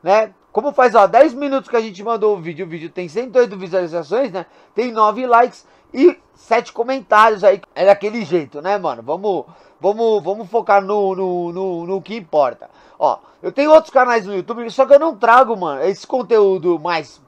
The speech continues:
pro, pra esse canal, porque eu não quero incentivar a molecada, como aqui, né, mano, por exemplo, ó, eu tenho um canal de moto,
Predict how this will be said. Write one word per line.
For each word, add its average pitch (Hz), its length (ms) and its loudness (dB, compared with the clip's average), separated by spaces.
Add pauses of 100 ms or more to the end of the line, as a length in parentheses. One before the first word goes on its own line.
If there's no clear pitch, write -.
pro, 220 220 0
pra 247 260 4
esse - 180 -2
canal, 160 640 0
porque 202 200 -8
eu 440 40 -2
não 427 60 -10
quero 262 200 2
incentivar 214 400 -2
a - 20 4
molecada, 190 640 -2 (240)
como - 220 -4
aqui, 202 280 -6
né, 180 160 -2
mano, 123 260 -10
por 196 180 -4
exemplo, 143 440 -4
ó, 113 120 -4 (320)
eu - 80 -6
tenho 262 160 -2
um 214 40 -10
canal 247 240 4
de 262 160 -6
moto, 233 520 0